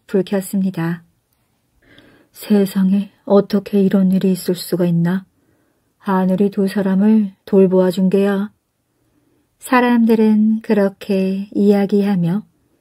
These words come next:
두 사람의 만남을 축하해 주었습니다. "나는 자네가 여자일 거라고는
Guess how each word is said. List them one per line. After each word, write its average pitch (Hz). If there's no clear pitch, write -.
두 220
사람의 208
만남을 185
축하해 202
주었습니다. 180
"나는 190
자네가 185
여자일 180
거라고는 175